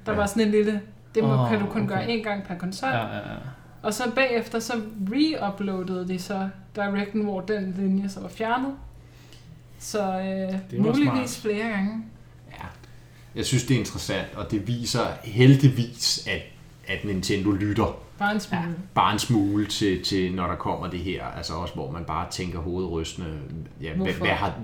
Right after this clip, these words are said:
Speaker 2: hvad har de tænkt? Altså, hvorfor, ikke?
Speaker 3: Jo.
Speaker 2: Er det virkelig så vigtigt, at nogen ikke smadrer deres Animal Crossing-spil ved at spole tiden frem og tilbage, at de forhindrer, at folk, der bruger time ud og time ind og dag ind og dag ud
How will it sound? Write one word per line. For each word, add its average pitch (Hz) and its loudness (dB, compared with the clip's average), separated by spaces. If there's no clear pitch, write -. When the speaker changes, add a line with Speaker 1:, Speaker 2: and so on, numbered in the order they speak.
Speaker 2:
hvad 95 6
har 101 4
de 139 12
tænkt? - 2
Altså, 85 -6
hvorfor, 107 2
ikke? 113 -4
Speaker 3:
Jo. 123 -6
Speaker 2:
Er 110 0
det 107 2
virkelig 135 10
så 107 2
vigtigt, 110 2
at 104 -6
nogen 104 -2
ikke 104 -4
smadrer 98 -2
deres 90 -4
Animal 95 -4
Crossing-spil 98 -2
ved 95 0
at 92 -4
spole 95 -6
tiden 95 -4
frem 82 -4
og 95 -10
tilbage, 90 -4
at 80 -10
de 92 -4
forhindrer, 92 -4
at 87 -6
folk, - -8
der 92 -6
bruger 90 -4
time 107 -4
ud 104 -2
og 87 -8
time 104 -4
ind 95 -6
og 85 -10
dag 95 -4
ind 98 -6
og 90 -10
dag 90 -4
ud 69 -4